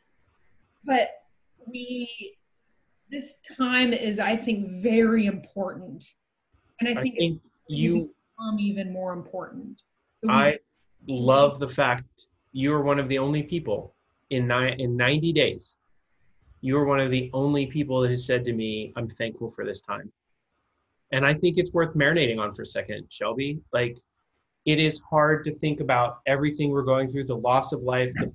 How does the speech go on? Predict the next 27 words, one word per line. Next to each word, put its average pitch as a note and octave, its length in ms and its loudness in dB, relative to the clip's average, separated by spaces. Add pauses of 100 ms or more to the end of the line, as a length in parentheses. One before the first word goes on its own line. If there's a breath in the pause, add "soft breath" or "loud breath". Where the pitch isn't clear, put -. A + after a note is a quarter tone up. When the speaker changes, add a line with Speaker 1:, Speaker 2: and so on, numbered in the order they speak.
Speaker 2:
political D3 420 0
upheaval, A#2+ 320 -4
the B2+ 80 -8
social D3+ 460 0
upheaval. A2 520 -2 (440)
But C#3+ 120 6
in C#3 120 4
actuality, C#3+ 880 2
to B2+ 140 -8
sit F#3+ 440 2
down D#3+ 340 2
for D3 120 -2
a C3+ 40 0
minute A#2+ 460 -2
and B2 180 -2
look C#3+ 160 0
at - 120 -2
what's C#3 220 0
going C3+ 300 0
on A#2 500 0
and B2+ 140 0
what B2+ 200 2 (140)
the B2+ 220 -4 (300)
hopeful E3+ 540 0 (140)
benefit D3+ 440 0
will B2+ 160 -2
be D3 360 -2